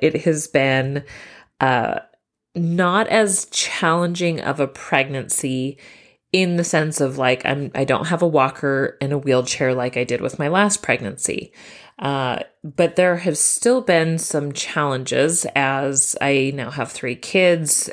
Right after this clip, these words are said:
Uh, we have a very busy household. Um, I, you know, I'm, now that I'm in this home stretch of pregnancy, um, it, it's what I get when I'm pregnant is called symphysis pubis dysfunction, where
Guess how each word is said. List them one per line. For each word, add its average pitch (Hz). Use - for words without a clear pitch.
Uh, 127
we 139
have 131
a 135
very 131
busy 131
household. 151
Um, 139
I, 143
you 147
know, 143
I'm, 139
now 147
that 151
I'm 143
in 139
this -
home 160
stretch -
of -
pregnancy, 139
um, 131
it, 156
it's -
what 160
I 135
get 131
when 139
I'm 131
pregnant 131
is -
called 131
symphysis 147
pubis 135
dysfunction, 151
where 135